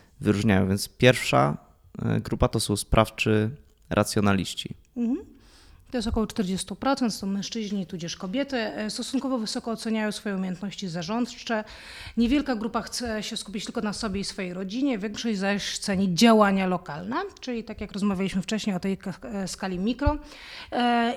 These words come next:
Speaker 2: i to są osoby, które dla nas z perspektywy inkubatora są bardzo cennymi osobami, żeby poznać i się z nim zaprzyjaźnić, bo są to osoby, które biorą pod uwagę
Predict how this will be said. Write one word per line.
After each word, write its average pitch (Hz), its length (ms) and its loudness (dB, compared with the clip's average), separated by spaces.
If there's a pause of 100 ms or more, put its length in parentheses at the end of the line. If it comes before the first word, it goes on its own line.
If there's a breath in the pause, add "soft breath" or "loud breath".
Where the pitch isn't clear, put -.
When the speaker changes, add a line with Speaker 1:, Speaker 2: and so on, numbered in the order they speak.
Speaker 2:
i - 80 -2
to 320 140 2
są 311 220 0
osoby, 247 380 -2
które 226 340 0
dla 202 380 2
nas 233 160 6
z - 60 -6
perspektywy 220 500 -4
inkubatora 208 500 -2
są 214 140 -4
bardzo 202 280 -4
cennymi 220 1080 4
osobami, 214 540 4
żeby 190 220 0
poznać 196 520 0
i - 40 -8
się 202 140 -2
z 185 40 0
nim 196 120 6
zaprzyjaźnić, 220 420 -2
bo 196 60 -6
są 208 120 -10
to 220 80 -10
osoby, 208 260 -8
które 196 300 -8
biorą 214 420 -2
pod 254 180 -4
uwagę 220 640 2